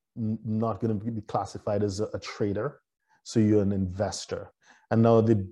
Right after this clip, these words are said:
distinction between an investor and a trader, that's really, really gray. But let's say, generally speaking,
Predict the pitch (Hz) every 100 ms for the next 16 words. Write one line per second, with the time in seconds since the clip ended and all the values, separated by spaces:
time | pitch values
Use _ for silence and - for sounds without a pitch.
0 | _ - 110 - 110 101 123 120 110 -
1 | 117 113 110 110 - _ _ _ 113 107
2 | 98 104 98 113 107 101 - - 101 101
3 | 101 107 101 104 98 101 101 101 95 95
4 | 92 101 101 120 _ _ _ - 107 107
5 | 110 104 - 104 101 110 104 101 101 101
6 | - 101 - 101